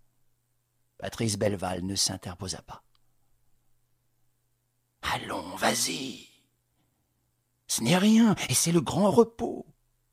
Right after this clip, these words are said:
Comme c'est bon déjà. Oublier, ne plus lutter. Pense à ton or que tu as perdu.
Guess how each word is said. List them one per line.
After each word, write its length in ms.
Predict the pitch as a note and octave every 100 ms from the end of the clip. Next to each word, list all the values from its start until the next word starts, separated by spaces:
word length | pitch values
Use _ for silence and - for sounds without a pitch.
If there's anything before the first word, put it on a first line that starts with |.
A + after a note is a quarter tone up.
| _ _ _ _ _ _ _ _ _
Comme 240 | - F2 F#2+
c'est 260 | - F#2
bon 460 | F2+ E2 F#2+ F#2+ F#2+
déjà. 640 | F#2 F2+ E2 F2 E2+ - - _ _ _ _ _ _ _ _
Oublier, 920 | - G3+ G#3 G#3+ G#3+ F3+ F#3+ F3 - - _ _ _ - - -
ne 100 | F#3+
plus 260 | G#3 G#3 G3+
lutter. 560 | F#3+ - - F#3 F3 _ _ _ _ _ _ _ _ _ _ _ _ _ _
Pense 420 | - B2 C3 -
à 60 | -
ton 280 | - A2 G#2
or 280 | G2+ G#2 -
que 80 | D3
tu 180 | -
as 60 | -
perdu. 640 | - G#2 G#2+ A2 A2 C3